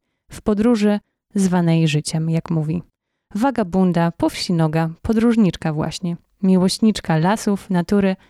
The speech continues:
i bliskości z drugim człowiekiem. Od lipca zeszłego roku jest w drodze. Dziś spotykam ją w Norwegii, na farmie niedaleko Hamar.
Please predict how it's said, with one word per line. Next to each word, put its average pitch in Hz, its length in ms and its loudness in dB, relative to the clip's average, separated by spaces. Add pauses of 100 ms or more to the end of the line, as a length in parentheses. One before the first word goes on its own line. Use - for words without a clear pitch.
(100)
i 190 100 -2
bliskości 180 640 -2
z 160 60 -4
drugim 160 300 -2
człowiekiem. 185 600 -2 (580)
Od 202 140 0
lipca 247 400 0
zeszłego 175 460 -2
roku 196 280 0
jest - 240 -2
w 175 60 -12
drodze. 156 420 -4 (200)
Dziś 196 280 0
spotykam - 640 -4
ją 190 240 2
w 196 80 -4
Norwegii, 175 520 -2 (120)
na 180 100 0
farmie 180 480 -2 (140)
niedaleko 190 440 0
Hamar. 165 440 -4